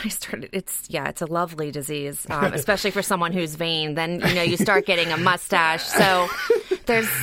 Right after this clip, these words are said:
Speaker 1: but the long and short of it is, you know, I could no longer break down carbohydrates, sugars, or proteins, which is why I was gaining the weight.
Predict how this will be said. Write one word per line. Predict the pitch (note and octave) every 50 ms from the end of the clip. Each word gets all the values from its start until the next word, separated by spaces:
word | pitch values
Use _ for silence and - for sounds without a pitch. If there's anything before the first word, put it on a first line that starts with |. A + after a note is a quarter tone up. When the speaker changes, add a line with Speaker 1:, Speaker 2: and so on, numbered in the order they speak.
| D#3 A#3+ - - - E4 D4
Speaker 1:
but | C#4 B3+ - - -
the | F#3+ G3+ B3+
long | A#3 A#3 A#3+ B3 C4+ C4
and | B3 A3 -
short | - - A#3 A#3 A#3
of | A3+ F#3+
it | F#3 F3
is, | E3+ E3 E3 E3 D#3 E3 - - - - -
you | - F#3+ F#3
know, | F3+ E3+ E3 -
I | - F#3
could | F#3 - G#3 F#3+
no | F#3+ F#3+ F#3+
longer | G3 G3 F#3+ F#3 F#3 F#3
break | F3 - E3+ E3 E3 - -
down | - E3 D#3+ D#3+ D#3+ D#3 D#3+ D#3+ D#3
carbohydrates, | - - - F3+ E3 - E3 D#3+ E3+ E3 E3 D#3+ - E3 D#3 D#3 - -
sugars, | - F3 E3 - E3 D#3 D#3 D#3 -
or | - -
proteins, | - - G#3 G#3+ G#3 - - F3+ D#3 D#3 D3+ D3+ -
which | E3 - -
is | D#3 D#3
why | D#3+ D3+ D3+
I | D3+ D3+
was | D#3 D3+ -
gaining | - D#3 D3+ D3 D3 D3
the | D3
weight. | C#3+ E3 D#3 C#3+ C#3+ D3 -